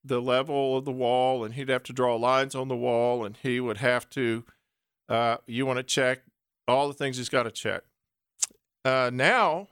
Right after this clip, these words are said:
he brings in a laser level, sets it right in the middle of the room. It makes a red laser line, and he can take all his measurements over to that line, which is dead level. Uh, it doesn't matter.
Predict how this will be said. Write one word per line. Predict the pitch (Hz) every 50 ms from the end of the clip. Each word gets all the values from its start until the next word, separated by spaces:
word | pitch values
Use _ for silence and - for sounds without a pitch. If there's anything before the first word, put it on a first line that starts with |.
| _ _ _ _
he | 151 139 139
brings | - 143 143 143 143 143 135 131
in | 135 135 135 131 - - -
a | 127 117 113
laser | 113 123 127 147 180 220 220 196 143 113 107
level, | 107 107 92 90 - - - _ _ _ _ _ _ _ _ -
sets | - - - 143 151 156 - -
it | 151 143 - _ _ _ _ _ -
right | 127 135 151 170
in | -
the | 175
middle | 175 180 180 185 185
of | 180 175
the | 156
room. | 135 120 120 123 139 143 - _ _ _ _ _ _ _ _ _ _
It | - 123
makes | 131 135 135 -
a | 139
red | 123 123 131 139 160 170 175 175
laser | 170 170 165 170 156 156 135 123
line, | 120 120 123 120 120 135 165 170 - _ _ _ _ _ _ _
and | - 127 139
he | 147 143
can | - 151 131 131 127 - _
take | - 135 131 127 -
all | - 151 151
his | 170 170 165
measurements | 156 156 151 147 147 147 - 147 131 123 -
over | 147 147 151 160 151
to | - - 147
that | 143 135 131 -
line, | 147 131 123 120 120 120 127
which | 135 123 -
is | 131 120 117 117 - _ _ _ _ -
dead | 123 127 139 143 151 147 143 - _ _ _ _ _ _ _ _
level. | - 123 127 127 127 123 113 113 110 139 156 _ _ _ _ _ _ _ _ _ _ _ _ _ _ _ _ -
Uh, | 123 123 120 123 123
it | 123
doesn't | 131 139 147 139 - 131
matter. | 139 139 143 139 135 127 127 131